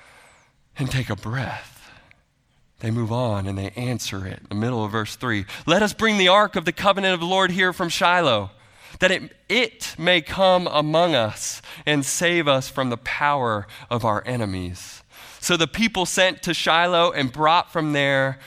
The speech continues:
the ark of the covenant of the Lord of hosts, who is enthroned on the cherubim. And the two sons of Eli,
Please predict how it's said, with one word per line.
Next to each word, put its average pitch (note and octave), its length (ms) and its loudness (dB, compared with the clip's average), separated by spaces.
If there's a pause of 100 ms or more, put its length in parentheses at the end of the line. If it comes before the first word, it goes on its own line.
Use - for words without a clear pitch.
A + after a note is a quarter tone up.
(120)
the B2+ 220 -4
ark C3 340 -4
of A#2 140 -6
the A2 80 -8
covenant C3 680 -6
of G2+ 140 -12
the F#2+ 120 -8
Lord B2+ 540 -4
of - 180 -8
hosts, A#2 580 -6 (200)
who A2+ 120 -4
is G2+ 140 -4
enthroned B2+ 920 -2
on A2 480 0 (300)
the - 80 -10
cherubim. F2+ 520 -12 (1000)
And A2 120 -2
the G#2 40 0
two D3 380 -4
sons G2 720 0
of F#2+ 180 -8
Eli, G2+ 540 -8